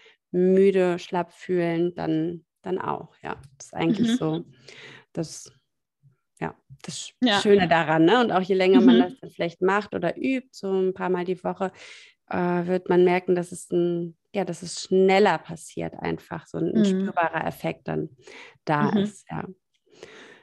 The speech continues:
Speaker 1: Ja, und abends, da ist so meine Lieblingsatemtechnik die kohärente Atmung.
Speaker 2: Mhm.
Speaker 1: Äh, da atmen wir zum Beispiel auf vier Takte ein und vier Takte aus.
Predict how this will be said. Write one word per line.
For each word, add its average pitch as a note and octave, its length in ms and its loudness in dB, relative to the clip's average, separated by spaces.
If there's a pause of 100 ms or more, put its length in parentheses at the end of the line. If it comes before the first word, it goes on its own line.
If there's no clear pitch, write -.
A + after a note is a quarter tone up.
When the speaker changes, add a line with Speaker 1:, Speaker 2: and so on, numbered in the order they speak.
(140)
Speaker 1:
Ja, F3+ 320 4
und D#3+ 540 0 (140)
abends, B3+ 1000 -2 (720)
da F3+ 240 -2
ist F3 140 -8
so F3 100 -2
meine F3 600 0
Lieblingsatemtechnik F3 1120 -8
die D#3+ 100 -10
kohärente A3 800 -2
Atmung. A3+ 580 -4 (540)
Speaker 2:
Mhm. A3+ 260 -4 (400)
Speaker 1:
Äh, F#3+ 60 -2 (380)
da F3 280 -2
atmen F3+ 540 -2
wir F3 160 -8
zum - 180 -10
Beispiel E3+ 460 -8
auf D#3+ 400 -8
vier F3+ 400 -2
Takte - 440 -6
ein A3 320 2
und F#3+ 160 0
vier F3 320 -6
Takte - 460 -10
aus. F#3 640 -4